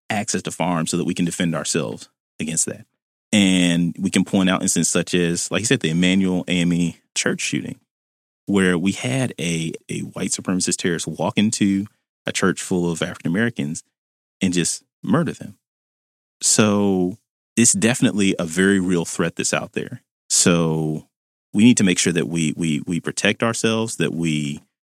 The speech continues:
invest in all of the rights, not just, you know, the right of free speech, not just the right to protest, not just the, you know, all the other rights, you know, the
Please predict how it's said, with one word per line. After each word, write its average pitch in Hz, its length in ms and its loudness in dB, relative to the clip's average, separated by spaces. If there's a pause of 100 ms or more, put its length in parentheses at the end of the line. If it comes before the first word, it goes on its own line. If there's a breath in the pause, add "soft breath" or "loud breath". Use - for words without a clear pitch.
(120)
invest 87 520 0
in 85 180 -2
all 95 300 0
of 98 80 0
the 107 100 2
rights, 113 360 -2
not 78 220 -2
just, 95 600 -2
you 95 100 0
know, 87 140 -2
the 80 100 -6
right 76 200 -2
of 67 60 -10
free 73 180 -6
speech, 120 400 0
not 82 180 0
just - 180 -4
the 78 80 -8
right 76 160 -6
to - 60 -20
protest, 113 500 -2
not 67 180 -4
just - 280 -4
the, 73 340 -4
you 98 80 -2
know, 76 180 -2
all 110 160 6
the 110 160 6
other 104 120 2
rights, 92 360 0
you 98 80 2
know, 87 100 2
the 85 100 -4